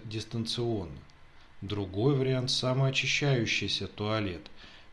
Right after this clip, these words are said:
Комки в нем перемещаются специальными граблями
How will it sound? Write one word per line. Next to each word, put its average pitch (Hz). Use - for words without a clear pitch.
Комки 127
в 151
нем 156
перемещаются 123
специальными 98
граблями 139